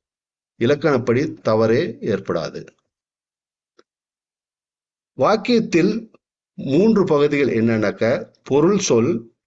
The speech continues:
ஒரு வினையை யார் அல்லது எந்த பொருள் செய்தது, சப்ஜெக்ட்ஸ் அல்லது நவுன் என்று ஆங்கிலத்தில் சொல்வார்கள். காலம் சொல் என்பது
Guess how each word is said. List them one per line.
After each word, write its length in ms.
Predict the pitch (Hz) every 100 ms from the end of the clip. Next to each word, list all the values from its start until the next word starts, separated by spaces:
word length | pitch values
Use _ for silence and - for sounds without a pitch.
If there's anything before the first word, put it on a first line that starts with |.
| _ _
ஒரு 240 | - 127 135
வினையை 520 | 143 170 196 196 117
யார் 440 | 120 127 180 185
அல்லது 600 | - 117 127 123 156 180
எந்த 320 | - 120 131
பொருள் 300 | 135 110 120
செய்தது, 680 | 143 107 98 95 90 82 - _ _ _ _ _ _ _ _ _ - -
சப்ஜெக்ட்ஸ் 540 | 131 131 175 185 - -
அல்லது 480 | 113 123 120 165 180
நவுன் 320 | 123 120 131
என்று 380 | 117 110 123 185
ஆங்கிலத்தில் 540 | 123 110 101 101 131 165
சொல்வார்கள். 640 | - 90 87 - - - _ _ _ _ _ _ _ _ _ -
காலம் 500 | - 156 226 240 214
சொல் 340 | - 139 101
என்பது 760 | 107 104 101 92 95 180 -